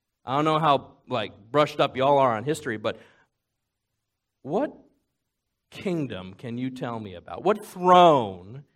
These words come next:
can you tell me about has been established forever? Never broken.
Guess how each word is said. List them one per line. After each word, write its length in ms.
can 140
you 140
tell 200
me 120
about 300
has 240
been 200
established 1160
forever? 560
Never 220
broken. 400